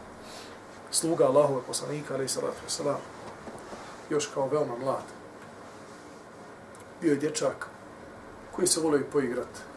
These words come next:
koji je volio izaći sa svojim društvom. Međutim, e, služio Allahov poslanika, sallallahu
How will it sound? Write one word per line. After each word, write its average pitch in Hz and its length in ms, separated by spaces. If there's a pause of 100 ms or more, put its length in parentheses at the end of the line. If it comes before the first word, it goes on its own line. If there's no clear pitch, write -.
koji 143 100
je 131 40
volio 135 180
izaći 131 440
sa - 100
svojim 131 240
društvom. 135 440
Međutim, 185 420 (1800)
e, 151 300
služio 180 380
Allahov 143 380
poslanika, 143 460
sallallahu 120 500